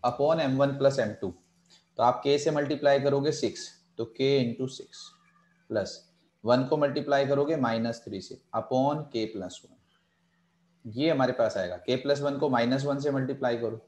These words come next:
तो ये हो जाएगा minus k minus one, ये हो जाएगा सिक्स के माइनस थ्री। अब हमारे पास क्या होगा, थ्री को इधर लाओ,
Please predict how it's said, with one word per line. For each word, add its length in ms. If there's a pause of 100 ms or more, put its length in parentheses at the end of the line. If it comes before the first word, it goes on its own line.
(540)
तो 60
ये 100
हो 100
जाएगा 320
minus 560
k 220
minus 500
one, 240 (220)
ये 80
हो 120
जाएगा 340
सिक्स 340
के 240
माइनस 520
थ्री। 200 (640)
अब 160
हमारे 240
पास 280
क्या 100
होगा, 320 (180)
थ्री 200
को 200
इधर 260
लाओ, 300